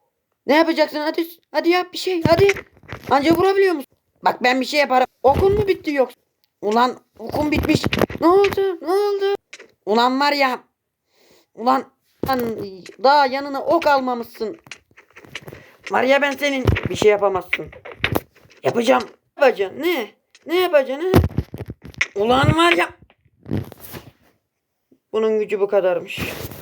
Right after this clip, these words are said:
Ee, öncelikle ben şimdi senin beladan kurtardım. Ee, öncelikle bana zümrüt verebilirsin, elmas verebilirsin, altın ver- Bana altın verebilirsin mesela.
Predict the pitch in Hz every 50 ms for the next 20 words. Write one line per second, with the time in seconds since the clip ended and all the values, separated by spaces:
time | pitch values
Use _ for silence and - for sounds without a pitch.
0 | - - _ _ _ _ _ _ _ _ _ _ _ _ _ _ _ _ _ -
1 | - _ _ _ _ _ - 208 208 208 - - - 226 240 226 247 247 247 233
2 | 240 240 240 226 208 202 196 220 226 226 220 - 220 233 226 226 - 220 226 226
3 | 220 208 208 202 214 220 214 214 214 214 226 226 226 - 233 208 202 - 208 202
4 | 196 202 233 226 208 185 180 185 180 180 196 202 190 208 208 208 - 214 202 208
5 | 208 208 202 202 202 202 - - - - - - - - 208 214 226 226 226 226
6 | - 220 226 226 214 202 185 185 180 - - 196 202 - 196 196 202 208 208 -
7 | - 196 196 196 180 175 170 170 - 185 165 175 175 175 - - 214 208 196 196
8 | 185 - _ _ _ _ _ _ _ _ - - 302 285 247 - _ _ _ -
9 | - - - - - - _ _ _ - - - - - - _ _ - - -
10 | - _ _ _ _ _ _ _ _ _ _ _ _ _ _ _ _ _ - 226
11 | 226 240 254 - - 226 220 214 - 254 240 233 220 208 202 185 180 175 180 175
12 | - 180 180 175 170 170 170 165 180